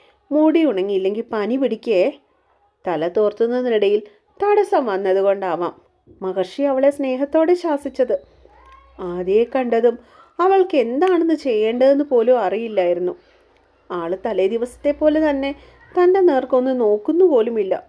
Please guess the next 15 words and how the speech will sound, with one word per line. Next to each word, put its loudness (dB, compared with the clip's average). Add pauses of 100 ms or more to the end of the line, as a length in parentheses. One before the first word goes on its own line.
(640)
ചമ്മലും -4 (400)
പരവേശവും 0 (260)
ഒക്കെ 0
കൂടിയുള്ള -2
ഒരു 2
വികാരം -2
പൊടുന്നനെ -2
വന്ന് -4
പൊതിഞ്ഞതും 0 (420)
ദേവിക -2
വേഗത്തിൽ -2 (420)
ഉടുത്തു 4
മാറുവാനുള്ള 0
തുണിയെ -4
എടുത്തുകൊണ്ട് 0